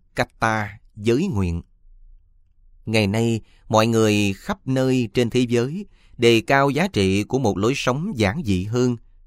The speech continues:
hướng tới tiết kiệm và vệ sinh sạch sẽ. Vì vậy,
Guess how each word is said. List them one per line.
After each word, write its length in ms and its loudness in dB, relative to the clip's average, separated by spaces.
hướng 280 4
tới 400 4
tiết 180 0
kiệm 320 2
và 300 4
vệ 200 2
sinh 240 -4
sạch 200 -6
sẽ. 380 -2
Vì 240 0
vậy, 280 0